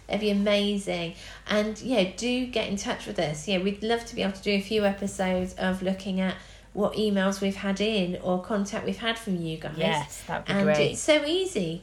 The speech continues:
Speaker 1: We're on, we're on so many different platforms, Amy.
Speaker 2: <laughs> Are we?
Speaker 1: Um,
Speaker 2: What platforms are we on, Jen?
Speaker 1: we
Speaker 2: How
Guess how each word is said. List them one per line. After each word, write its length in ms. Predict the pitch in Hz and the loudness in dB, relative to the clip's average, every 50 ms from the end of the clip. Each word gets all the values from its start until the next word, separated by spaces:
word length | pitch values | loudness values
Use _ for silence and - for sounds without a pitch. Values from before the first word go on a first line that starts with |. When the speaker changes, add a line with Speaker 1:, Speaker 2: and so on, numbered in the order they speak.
| - 208 | -2 0
Speaker 1:
We're 180 | 233 254 262 | 2 2 2
on, 220 | 269 277 277 269 - - - - - - - | 0 -2 -2 -6 -10 -12 -20 -20 -20 -10 -2
we're 140 | - 294 285 | 0 0 0
on 140 | 285 294 294 | 0 -2 -2
so 240 | - - 349 330 339 | -2 0 0 2 2
many 180 | 320 262 220 | 2 2 2
different 340 | 196 220 208 214 - 208 151 - | 4 2 0 2 0 -2 -2 0
platforms, 680 | - 302 320 - - - 208 180 170 170 165 165 - | 0 0 0 0 -2 0 0 0 0 0 -4 -2 -2
Amy. 460 | 175 175 170 165 175 196 233 269 - - | 0 0 0 0 0 0 0 -2 2 4
Speaker 2:
<laughs> 20 | |
Are 520 | 262 262 - - - - 381 466 539 494 269 | 4 4 6 6 4 6 6 6 6 6 6
we? 80 | 220 220 | 8 8
Speaker 1:
Um, 320 | 220 220 220 226 233 233 240 - - | 8 8 8 8 6 2 0 -2 2
Speaker 2:
What 200 | - 523 - - | 2 2 2 2
platforms 460 | - 262 277 - - 214 196 190 190 247 | 2 2 2 2 2 2 0 2 2 2
are 60 | 285 | 0
we 140 | 330 320 320 | 2 2 2
on, 200 | 349 453 392 262 | 2 2 2 2
Jen? 140 | - 185 170 170 | 2 4 4 4
Speaker 1:
we 60 | - | 6
Speaker 2:
How 160 | - 330 440 | 6 6 6